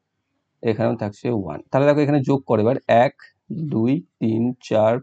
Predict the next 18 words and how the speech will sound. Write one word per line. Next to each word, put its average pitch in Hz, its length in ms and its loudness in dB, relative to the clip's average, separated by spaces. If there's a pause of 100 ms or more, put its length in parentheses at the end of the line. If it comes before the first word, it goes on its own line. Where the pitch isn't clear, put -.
(140)
পাঁচ, 110 300 -2 (600)
সরি 110 220 2 (100)
পাঁচ, 120 180 -2 (380)
এখানে 117 200 0
হচ্ছে 123 260 -4
সাত 110 240 2
হয়ে 92 160 -4
যাচ্ছে, 92 260 -8
মানে 127 140 0
এখানে 123 160 -2 (140)
সেভেন 135 240 -2 (140)
অড 90 100 -2 (100)
ডে 104 140 -4
হয়ে - 160 -10
যাচ্ছে। - 220 -20 (440)
সেভেন 160 360 2
অড 165 140 4
ডে 170 60 2